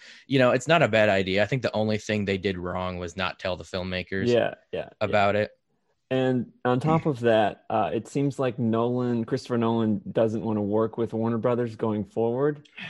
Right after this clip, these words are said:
Speaker 1: Yeah.
Speaker 2: Which is interesting
Speaker 1: That's
Speaker 2: because
Speaker 1: not super surprising.
Speaker 2: I think that a lot of, most of his movies that I'm aware of
Speaker 1: Yeah.
Speaker 2: were, were Warner Brothers.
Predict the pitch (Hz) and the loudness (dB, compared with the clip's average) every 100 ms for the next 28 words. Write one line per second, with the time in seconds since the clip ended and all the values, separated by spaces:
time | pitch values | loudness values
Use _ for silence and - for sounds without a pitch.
0 | - - 92 90 85 120 135 139 117 147 | -16 -16 -8 -8 -6 -6 -2 -2 2 0
1 | 160 165 - 135 139 127 127 117 - 110 | 2 -2 0 2 2 2 2 0 -2 -10
2 | 104 - 98 92 90 90 - - 127 131 | -10 -12 -10 -8 -8 -12 -12 -2 0 0
3 | 147 151 139 123 117 - 113 104 110 113 | 0 0 0 -2 0 0 -2 -2 -2 0
4 | 117 113 107 - - 101 123 151 202 143 | 0 -2 -4 -12 -14 -8 2 2 2 0
5 | 117 113 113 110 107 104 117 107 95 92 | -2 0 -2 0 0 0 0 0 2 2
6 | 87 104 107 110 120 110 110 107 95 98 | 2 0 0 2 4 4 2 0 0 -2
7 | 95 95 95 | -2 -4 -8